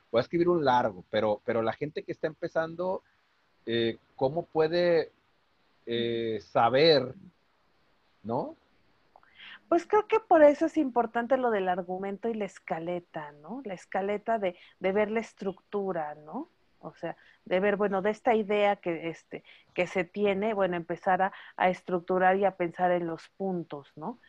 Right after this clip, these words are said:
Speaker 2: Y entonces, bueno, eso también nos va a ayudar a, a ver, este, si, si da para largo o si da, este, para un corto,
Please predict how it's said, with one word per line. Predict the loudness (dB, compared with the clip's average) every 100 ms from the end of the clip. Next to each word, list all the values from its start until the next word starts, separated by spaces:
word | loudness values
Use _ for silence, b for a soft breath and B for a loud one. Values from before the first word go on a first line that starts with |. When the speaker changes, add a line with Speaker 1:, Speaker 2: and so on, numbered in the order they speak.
| b b
Speaker 2:
Y | -6
entonces, | -4 0 -2 -2 -2
bueno, | -4 -4
eso | -4 -4 -4
también | -4 -4 -4
nos | -6 -4
va |
a | -2
ayudar | -2 -2 -2 -4
a, | -8 -6 -6
a |
ver, | -6 -10
este, | -14 -16 -14 -14 b b _
si, | -6 -4 -4
si | -4 2
da | 2
para | 4 2 2
largo | 2 0 0 -2 -4
o | -4
si | -10 -8
da, | -6 -6
este, | -8 -16 -20 -18 -12
para | -10 -10
un | -12
corto, | -8 -6 -6 -10 -16